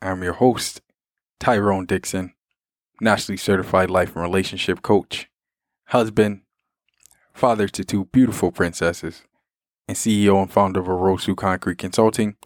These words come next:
Thank you, Ty-, thank you guys for taking the time out to listen in with us tonight. We really appreciate it. Tonight, we got another, another love nugget coming your way. And this love nugget centers around how do I know, or how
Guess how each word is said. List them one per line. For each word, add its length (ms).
Thank 180
you, 60
Ty-, 300
thank 240
you 60
guys 240
for 100
taking 280
the 60
time 240
out 160
to 80
listen 280
in 80
with 160
us 100
tonight. 380
We 80
really 260
appreciate 600
it. 100
Tonight, 380
we 120
got 160
another, 540
another 400
love 300
nugget 320
coming 280
your 160
way. 420
And 240
this 240
love 380
nugget 420
centers 500
around 600
how 520
do 220
I 240
know, 400
or 180
how 440